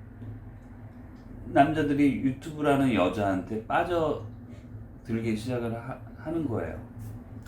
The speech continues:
그래서 그 여자가, 그 여자는 결국에는 줄든 말든 마음을, 그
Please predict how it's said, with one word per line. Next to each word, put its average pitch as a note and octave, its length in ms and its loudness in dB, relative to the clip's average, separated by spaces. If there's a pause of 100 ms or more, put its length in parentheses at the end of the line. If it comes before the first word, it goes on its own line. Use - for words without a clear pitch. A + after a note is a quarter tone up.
(2750)
그래서 C#3+ 360 4
그 C#3+ 120 6
여자가, G#2 580 4 (680)
그 E3 120 4
여자는 D3 540 8
결국에는 C3 520 2 (1500)
줄든 C#3+ 400 0
말든 F2 400 2
마음을, F#2 640 2 (3000)
그 - 240 -6